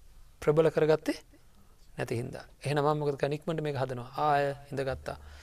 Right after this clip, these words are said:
රෝගතෝ, ගණ්ඩතෝ, සල්ලතෝ මෙනෙහි කරනවා. මොකක් හරි එකක් අරන් හොඳට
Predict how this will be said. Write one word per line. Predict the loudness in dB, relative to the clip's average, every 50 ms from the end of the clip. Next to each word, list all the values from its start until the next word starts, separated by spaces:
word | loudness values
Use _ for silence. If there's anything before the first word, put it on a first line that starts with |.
| -20 -20 -20 -20 -20 -20 -20 -20 -20 -20 -20 -20 -20 -20 -20 -14 -6
රෝගතෝ, | -2 0 0 0 0 -2 -2 -2 -2 0 0
ගණ්ඩතෝ, | 0 0 -2 -2 -2 -6 -6 -6 -6 -6 -4
සල්ලතෝ | -4 -4 -4 -4 -2 -4 -6 -6 -8 -8 -6 -6 -6 -6 -6 -8 -10 -12 -12 -12 -12 -10 -10
මෙනෙහි | -10 -10 -10 -10 -10 -10
කරනවා. | -12 -12 -14 -14 -12
මොකක් | -8 -4 -2 -2 0
හරි | 0 0 0
එකක් | 0 -2 -4 -4
අරන් | -6 -6 -6
හොඳට | -8 -10 -10